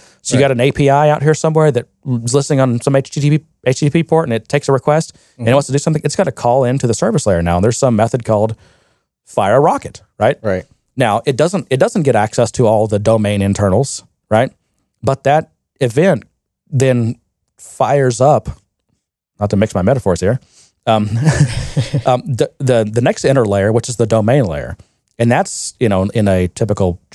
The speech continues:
Speaker 1: like, you know, let's say an Apex sys-, you know, Salesforce system, that's all your Apex classes <clears throat> that would,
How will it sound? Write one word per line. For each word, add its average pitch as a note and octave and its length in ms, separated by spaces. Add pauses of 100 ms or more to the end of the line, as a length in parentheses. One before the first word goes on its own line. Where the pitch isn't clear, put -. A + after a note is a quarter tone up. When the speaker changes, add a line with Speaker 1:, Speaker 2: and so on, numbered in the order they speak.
Speaker 1:
like, F2 160 (200)
you F#2+ 80
know, D#2 140 (120)
let's - 140
say F#2 140
an F#2 280
Apex C#3 460 (200)
sys-, - 320
you G2 60
know, F2 120
Salesforce G2+ 480
system, F2 320 (340)
that's D3+ 200
all D3+ 140
your A#2+ 220
Apex B2 360
classes A2+ 640
<clears throat> - 1400
that A#2+ 240
would, G#2+ 280